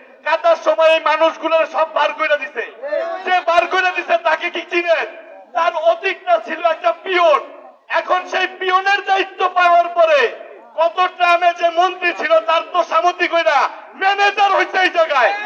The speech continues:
সেই ম্যানেজার এই গাছটা কাটানোর জন্য হুমকি যদি না বলতো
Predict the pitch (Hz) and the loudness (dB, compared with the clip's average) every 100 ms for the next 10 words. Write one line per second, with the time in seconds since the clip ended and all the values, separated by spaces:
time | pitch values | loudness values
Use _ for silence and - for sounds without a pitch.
0 | - - - 330 349 - 403 - 403 403 | -4 -4 -2 -2 0 2 2 2 2 2
1 | 415 440 415 381 440 453 440 440 392 403 | 2 2 2 2 2 0 0 0 2 0
2 | 392 415 392 - 392 370 370 370 370 370 | 2 2 2 2 -2 2 0 2 2 2
3 | 370 370 349 349 320 262 - - - 339 | 0 0 0 2 2 0 -6 -18 -2 2
4 | 359 359 339 320 330 359 339 - - 247 | 2 -2 -8 -8 -2 0 0 -4 -12 -2
5 | 339 359 359 349 320 | 0 4 2 2 4